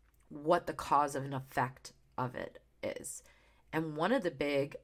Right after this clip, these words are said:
effects that it has on me is it doesn't leave any room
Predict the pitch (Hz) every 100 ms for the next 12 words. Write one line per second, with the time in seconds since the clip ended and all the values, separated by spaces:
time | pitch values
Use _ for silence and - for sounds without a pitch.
0 | - 131 - 202 247 - - 143 131 -
1 | - - 165 208 147 147 143 135 127 127
2 | 135 135 - _ _ _ _ 175 165 175
3 | - 175 175 214 226 - 170 180 170 165
4 | - 139 151 160 170 143 135 147 147 156
5 | 180 208